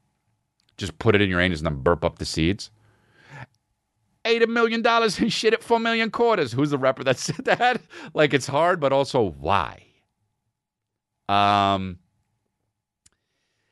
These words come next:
"Ate a million dollars and shit at four million quarters."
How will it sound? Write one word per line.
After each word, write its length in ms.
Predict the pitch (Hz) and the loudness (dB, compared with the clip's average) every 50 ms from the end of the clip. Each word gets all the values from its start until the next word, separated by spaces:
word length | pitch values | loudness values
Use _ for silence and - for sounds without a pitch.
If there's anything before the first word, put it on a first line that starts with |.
| _ _ _ _ _ - | _ _ _ _ _ 0
"Ate 180 | 214 233 233 | 0 0 2
a 40 | 233 | 0
million 360 | 226 240 240 233 220 233 208 | 0 0 0 0 0 -2 -2
dollars 360 | 165 254 262 277 247 196 143 175 | 0 0 2 2 0 0 2 0
and 100 | 175 151 | 0 0
shit 220 | - - 254 240 | 0 0 0 0
at 100 | 240 - | 0 0
four 140 | - 240 233 | 0 0 0
million 320 | 233 247 247 240 247 233 | 0 0 -2 -2 -2 -4
quarters." 680 | - - 269 277 262 226 160 101 - - - - - | -4 -2 0 0 0 0 0 -2 -4 -8 -14 -16 -16